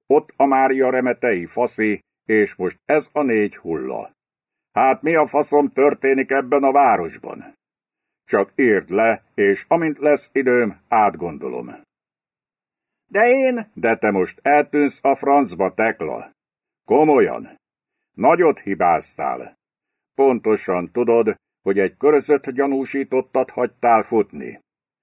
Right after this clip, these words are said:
Oké, várandós vagy, nem rohanhattál utána. De mi a faszért nem telefonáltál a száztizenkettőre?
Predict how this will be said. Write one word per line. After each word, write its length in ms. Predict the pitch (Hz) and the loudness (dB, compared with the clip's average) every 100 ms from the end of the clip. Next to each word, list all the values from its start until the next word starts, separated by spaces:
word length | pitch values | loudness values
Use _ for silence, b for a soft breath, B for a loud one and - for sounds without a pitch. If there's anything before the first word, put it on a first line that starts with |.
| _ _ _ | _ _ _
Oké, 600 | - 139 135 120 113 101 _ _ | 2 2 2 2 2 0 _ _
várandós 720 | 95 139 151 151 143 143 135 | 0 2 2 2 2 2 2
vagy, 360 | 131 135 131 - | -2 -2 -2 -8
nem 240 | - 123 123 | -6 -2 0
rohanhattál 800 | 120 117 113 113 117 - 104 107 | 0 -2 -4 -4 -6 0 0 0
utána. 640 | 131 - 78 69 67 60 - _ _ _ _ _ _ | -2 -4 -4 -6 -8 -14 -18 _ _ _ _ _ _
De 200 | 104 117 | -4 0
mi 140 | 170 | 2
a 120 | 160 | 0
faszért 500 | 151 151 - 156 147 | 0 -2 0 0 0
nem 200 | 151 143 | 0 -4
telefonáltál 880 | 120 117 117 113 113 110 - 107 104 | -2 -2 0 -2 0 0 2 2 2
a 60 | |
száztizenkettőre? 1500 | 98 127 127 123 147 120 139 131 143 135 - 90 76 62 57 | 0 2 2 2 -4 -2 -2 -2 -2 -2 -2 -6 -6 -8 -12